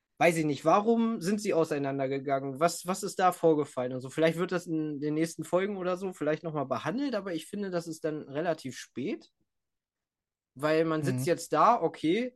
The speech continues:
Speaker 1: äh, Ahsoka hat Sabine irgendwie mal schon mal trainiert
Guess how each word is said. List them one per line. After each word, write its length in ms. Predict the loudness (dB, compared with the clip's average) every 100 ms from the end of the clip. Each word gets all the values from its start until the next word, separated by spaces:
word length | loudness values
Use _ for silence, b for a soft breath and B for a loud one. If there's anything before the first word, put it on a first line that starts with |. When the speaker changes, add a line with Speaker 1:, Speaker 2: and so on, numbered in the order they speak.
| b b b _ _ -2
Speaker 1:
äh, 340 | 2 4 2 0
Ahsoka 400 | -2 2 2 4
hat 160 | 2 2
Sabine 340 | 0 0 -2
irgendwie 300 | 0 0 0
mal 260 | 2 2 2
schon 200 | 0 0
mal 140 | 0
trainiert 520 | 0 -2 0 0 0